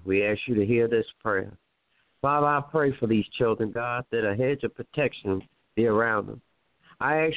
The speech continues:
you, God, that you will give them an alarm system, and, God, that they will hear it. You will shake their most inner being, God, and let them know when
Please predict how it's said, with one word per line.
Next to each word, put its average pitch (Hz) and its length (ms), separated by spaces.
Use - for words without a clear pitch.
you, 170 60
God, 156 340
that 151 200
you 160 80
will 143 100
give 143 240
them 143 160
an 127 60
alarm 120 540
system, - 420
and, 95 140
God, 123 280
that 113 140
they 120 100
will 95 160
hear 98 340
it. - 100
You 165 180
will 110 100
shake 165 220
their 139 100
most 139 280
inner 156 240
being, 127 460
God, 98 280
and 104 260
let 127 180
them 135 160
know 123 280
when 107 140